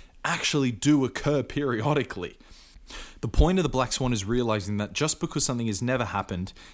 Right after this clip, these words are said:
it is not evidence that it can never happen. And that is where the Black Swan metaphor comes from. For centuries, the Europeans insisted that there did not exist any Black Swans.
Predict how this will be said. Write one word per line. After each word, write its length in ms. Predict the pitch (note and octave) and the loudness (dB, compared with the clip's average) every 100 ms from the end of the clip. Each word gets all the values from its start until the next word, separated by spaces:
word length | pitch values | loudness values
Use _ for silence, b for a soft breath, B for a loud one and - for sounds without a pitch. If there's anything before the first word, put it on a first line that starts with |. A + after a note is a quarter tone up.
| B | B
it 100 | G#2+ | -8
is 140 | G2+ F#2+ | -4 -2
not 200 | C3+ - | -4 0
evidence 480 | D3 B2+ G#2 G2 - - | 0 0 -2 -4 -10 -4
that 120 | G#2+ | -4
it 260 | G#2 - | -4 -10
can 520 | - - B2 G#2 E2 - - - | -12 -4 -2 -2 -6 -10 -18 -8
never 240 | G2+ E2+ | -6 -6
happen. 320 | E2 E2 D2 D#2 - - B B B B B | -6 -8 -10 -16 -20 -20 B B B B B
And 140 | A2 | -4
that 160 | A#2+ B2+ | -2 0
is 160 | B2+ A2 | -2 -2
where 160 | A#2 | -2
the 80 | G#2 | -2
Black 180 | G#2+ G#2 | -4 -4
Swan 240 | - G2+ | -2 -2
metaphor 520 | F#2 F#2 - F2 F2 - - | -2 -6 -6 -8 -8 -14 -12
comes 280 | - A2+ - | -4 -4 -4
from. 280 | - - - - B B | -10 -18 -20 -20 B B
For 80 | - | -2
centuries, 520 | B2 F3 E3+ C#3 B2 | 0 0 0 0 0
the 60 | A#2+ | -2
Europeans 540 | B2 D3 D3 C3+ A#2 | 0 0 0 -4 -2
insisted 580 | A2+ G#2 - C3+ - G2+ | -2 -2 -2 -4 -4 -6
that 160 | G2+ G2+ | -6 -4
there 120 | G#2 | -6
did 280 | F2 B2+ A#2 | -2 -4 -2
not 200 | A2 G#2 | -4 -4
exist 340 | E2+ G2 - | -6 -8 -6
any 140 | F#2+ | -8
Black 240 | E2+ F2 - | -8 -8 -8
Swans. 440 | E2 E2 - - | -10 -12 -10 -12